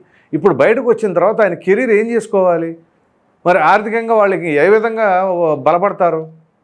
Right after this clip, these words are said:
So, ఇప్పుడు ఆ ఐదు సంవత్సరాల విలువైన కాలాన్ని ఎవరు తెచ్చిస్తారు? అతను చేసింది తప్పే, దాన్ని ఎవరు కాదనలేని సత్యం. At the same time, మితిమీరిన అభిమానం ఉంటే ఇది ఇలాగ వస్తుంది అనమాట.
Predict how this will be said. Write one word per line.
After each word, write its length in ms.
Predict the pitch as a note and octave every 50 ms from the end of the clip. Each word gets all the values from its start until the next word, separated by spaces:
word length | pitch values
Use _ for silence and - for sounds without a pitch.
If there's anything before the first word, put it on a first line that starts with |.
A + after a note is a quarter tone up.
| _ _ _ _ _ _ _ _ _ _ _ _ _ _
So, 120 | G#3 G#3+ G#3
ఇప్పుడు 200 | G3 G3 G3+ F#3+
ఆ 300 | F3+ D#3 D3+ D3+ D3 C#3+
ఐదు 200 | D3+ F3 E3+ F3+
సంవత్సరాల 460 | E3+ - F#3+ G3+ G3+ G#3 A#3+ A#3 G#3+
విలువైన 380 | F3+ F3+ F#3+ G3+ A3+ A3+ G#3+ F#3+
కాలాన్ని 480 | - - F3 F3+ G3+ G3+ G3 F#3+ F3
ఎవరు 240 | D3 C#3 D3+ G3 A3
తెచ్చిస్తారు? 720 | G#3+ A3+ G#3+ - - F#3+ - - F#3 E3 D#3 D#3 D#3+ D#3 - _ _ _ _ _ _ _ _ _ _ _ _ -
అతను 260 | C3 C3+ C3+ E3+ D#3+
చేసింది 420 | C#3+ C3+ D#3 E3 - F3 G3+ G#3+
తప్పే, 600 | F3 - D3 C3+ C3 - - D3 D3+ E3+ - - - _ _ _ _ _ _ _ _ -
దాన్ని 300 | B2+ C3 C#3 D#3 F3 F3
ఎవరు 260 | D#3 C#3+ C#3+ D3+ F3+
కాదనలేని 720 | - C#3+ C#3 C3+ C3+ C#3 C#3 C3+ C#3 C#3 C#3 C3 B2 A#2+ A2 A2+ _ _ _ _ _
సత్యం. 420 | - C#3 C3 C3 - C#3+ C3+ C3 C3 - _ _ _ _ _ _ _ _ -
At 80 | C3+ D3
the 140 | C#3+ E3+ D#3+ E3 D#3+
same 180 | E3+ F#3+ G#3 G#3 E3+
time, 220 | F3+ E3 E3 E3 E3 - - _ _ _ -
మితిమీరిన 440 | D3+ E3 D#3+ F#3+ G3 G#3 G#3+ G#3+ G#3
అభిమానం 480 | F#3+ E3+ E3 E3 E3 F#3+ G3+ G3 F#3 F3
ఉంటే 160 | E3+ E3+ G#3+
ఇది 140 | G3+ E3 D3+
ఇలాగ 260 | D#3 D#3 D#3 D#3 E3+
వస్తుంది 440 | E3+ C#3+ B2+ - C#3+ C3+ - D3 C3
అనమాట. 300 | A#2+ A2 A2 A2 G#2+ G2